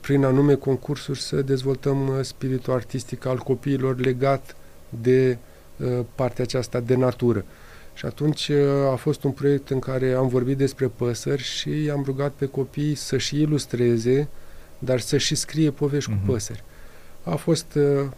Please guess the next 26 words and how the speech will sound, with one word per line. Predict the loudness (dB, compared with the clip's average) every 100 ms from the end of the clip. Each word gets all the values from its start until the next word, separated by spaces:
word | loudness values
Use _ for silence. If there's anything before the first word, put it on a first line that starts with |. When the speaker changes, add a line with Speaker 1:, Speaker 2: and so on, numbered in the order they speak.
| -12
Speaker 1:
să | -8 -6
spun | 0 2
eu, | 4
ca | 4
o | 4
competiție, | 4 4 4 4 2 0 0
dar | 4
în | 4 4
final | 4 2 4 2
am | 2
reușit | 2 0 -2
să | -6 -4
publicăm | -4 -4 -2 -2 -2
această | -2 -4 -2 0 0 -2 -14 -18 -16 -12 -2
culegere | 4 6 6 4 4 6 4 4 -4 -12 -14 -18 -18 -18 -16 -8
în | -4
care | 2 4 6 6 4 0
și | 0 0
ilustrațiile | 0 -2 0 0 0 -2 -2
și | -2 -2
textele | -2 -2 -2 -2
au |
fost | -2 -4 -6
scrise | -8 -4
de | -2
copii, | 0 0 0 0 -2